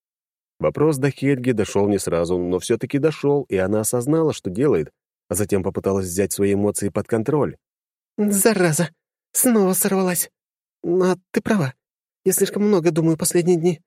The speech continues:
Но за это время он мне даже не позвонил, а теперь...» Опустила голову Хельга, но быстро подняла и нахмурила свое милое личико.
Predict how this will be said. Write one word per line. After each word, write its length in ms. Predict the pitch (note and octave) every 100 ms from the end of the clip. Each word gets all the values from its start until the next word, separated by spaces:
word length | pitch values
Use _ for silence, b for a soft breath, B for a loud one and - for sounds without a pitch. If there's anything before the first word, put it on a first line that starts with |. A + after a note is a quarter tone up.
| _ _ _ _
Но 360 | F3+ F#3 F#3+ F#3+
за 120 | G3
это 160 | G3 G3+
время 380 | A3+ G#3 F3+ - _ _ _ _ -
он 160 | A3 A#3
мне 120 | A#3
даже 200 | B3 A#3
не 80 | B3+
позвонил, 480 | A#3 B3 A3+ F#3 - b -
а 80 |
теперь...» 360 | G3 - A#3 - _ _
Опустила 480 | - E2+ E2+ F#2+ E2+
голову 360 | D#2+ F2 E2+ E2
Хельга, 460 | - G#2+ F#2+ F2+ - _ _ _
но 180 | F#2 B2
быстро 320 | C3 C3+ -
подняла 420 | G#2+ F#2 G2 G#2+
и 20 | G2
нахмурила 460 | F2+ - G2 F#2+
свое 280 | F2+ F2+ F2+
милое 320 | F2 F2 F2+
личико. 460 | F#2 E2 - -